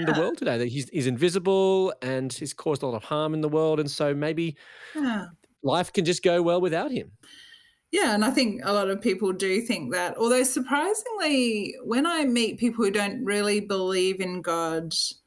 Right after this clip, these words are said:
Speaker 2: uh, when I ask why,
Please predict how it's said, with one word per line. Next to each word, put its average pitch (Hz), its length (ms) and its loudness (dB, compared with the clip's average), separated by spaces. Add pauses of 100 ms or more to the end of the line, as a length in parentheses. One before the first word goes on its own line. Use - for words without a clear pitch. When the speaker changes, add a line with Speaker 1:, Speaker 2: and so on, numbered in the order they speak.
(440)
Speaker 2:
uh, 196 160 2
when 240 180 4
I 214 520 2
ask 185 580 -2 (320)
why, 175 760 -2